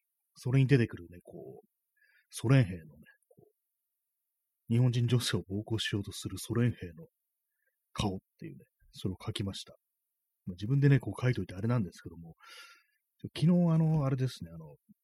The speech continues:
昨日のサムネイルというかタイトル画像が、あの、カリブル・マレー原作、川口海二作画の、えー、ハードアンドルーツっていう探偵ものの主人公の顔。で、まあ、その主人公がね、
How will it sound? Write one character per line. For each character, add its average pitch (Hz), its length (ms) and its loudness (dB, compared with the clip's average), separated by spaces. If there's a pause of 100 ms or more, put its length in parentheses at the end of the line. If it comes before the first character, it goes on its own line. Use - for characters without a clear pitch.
(100)
昨 120 140 -2
日 123 60 2
の 123 80 0
サ 120 140 -2
ム 120 100 4
ネ 120 80 6
イ - 40 6
ル 90 80 -2
と 87 80 -10
い 90 60 -8
う 87 40 -16
か 90 80 -14
タ 107 120 -2
イ 107 40 -2
ト 117 80 0
ル 104 80 0
画 107 180 0
像 92 140 -4
が、 85 120 -20 (640)
あ - 60 -20
の、 - 80 -20 (640)
カ - 120 -8
リ 143 100 4
ブ 143 100 4
ル・ 147 120 4
マ 135 220 2
レ 92 160 0
ー 85 60 -10
原 95 200 -4
作、 95 500 -8
川 - 240 -2
口 - 320 -10
海 104 240 -4
二 80 280 -12 (120)
作 - 360 -8
画 92 140 -6
の、 85 280 -10 (500)
え - 40 -14
ー、 - 40 -16 (720)
ハ 127 180 -2
ー 139 40 2
ド 135 100 4
ア 131 40 4
ン 131 40 4
ド 123 100 2
ル 113 100 2
ー 98 40 -2
ツ - 120 -12
っ - 40 -20
て - 80 -18
い - 20 -18
う - 40 -20
探 110 160 -10
偵 107 140 -4
も 107 120 -2
の 104 80 0
の 101 140 -2
主 104 120 -4
人 101 200 -4
公 73 180 -20
の - 100 -20 (180)
顔。 - 160 -20 (800)
で、 - 160 -10 (680)
ま 101 100 -6
あ、 - 20 -10
そ 131 100 -2
の 123 60 0
主 - 120 -6
人 170 180 8
公 92 160 -2
が 87 100 -14
ね、 95 80 -12